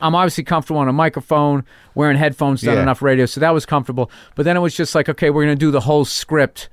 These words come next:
Speaker 2: Yeah.
Speaker 1: And, uh, you know, sometimes I did it by myself, so that was just a little weird. And then also trying to keep the energy going up as you're reading the lines, 'cause you're not gonna memorize the whole script.
Speaker 2: Right, no, you can't. You gotta
Speaker 1: And you, and
Speaker 2: read.
Speaker 1: you, and you don't have to. You
Speaker 2: No.
Speaker 1: know what I mean? You just go in there. So it's, it was learning how to do that, and anybody who listens to my podcast knows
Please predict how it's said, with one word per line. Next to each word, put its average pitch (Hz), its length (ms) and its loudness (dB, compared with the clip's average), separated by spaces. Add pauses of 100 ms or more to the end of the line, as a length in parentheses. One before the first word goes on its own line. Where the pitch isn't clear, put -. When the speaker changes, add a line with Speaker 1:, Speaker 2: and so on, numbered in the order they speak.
Speaker 2:
Yeah. 98 200 -2 (280)
Speaker 1:
And, 123 580 0 (200)
uh, 107 500 -4
you 143 120 -4
know, 127 60 -2
sometimes 139 400 -4
I 131 40 0
did 131 180 -2
it 117 80 -4
by 120 160 0
myself, 127 560 -2
so - 80 -4
that 156 120 2
was 165 120 -4
just - 160 -8
a 156 40 -4
little 139 200 0
weird. 135 280 2
And 123 120 0
then 127 100 -2
also 135 240 -4
trying 156 320 0
to 131 100 0 (380)
keep 202 220 -4
the 175 120 0
energy 156 260 -2
going 151 240 2
up 143 120 0
as 147 240 0
you're 147 100 2
reading 139 340 2
the 123 100 0
lines, 131 340 0
'cause - 60 -6
you're 190 100 0
not 185 80 0
gonna 143 140 0
memorize 127 580 -2
the 123 100 -2
whole 123 240 -4 (140)
script. - 640 -4
Speaker 2:
Right, 120 260 0
no, 127 80 0
you 120 140 0
can't. 104 240 -4
You 120 100 0
gotta 131 120 2
Speaker 1:
And 180 80 2
you, - 60 -2
and 180 80 0
Speaker 2:
read. - 160 0
Speaker 1:
you, - 60 -12
and 180 140 0
you 180 60 2
don't 190 180 2
have 226 240 0
to. - 80 -6
You - 160 -4
Speaker 2:
No. 117 80 2
Speaker 1:
know 147 60 2
what 160 100 0
I - 20 -2
mean? 175 160 0
You 151 80 -2
just 147 180 -2
go 156 200 2
in 160 100 0
there. 127 120 0
So 143 200 0
it's, 139 180 -4
it 151 60 -6
was 151 160 -4
learning 170 280 -2
how 156 100 0
to 139 80 -2
do 143 200 -2
that, 135 200 2
and 120 180 -6
anybody 147 300 0
who 139 60 -2
listens 139 160 -4
to - 20 -6
my 123 120 -2
podcast 127 540 -4
knows 123 240 -8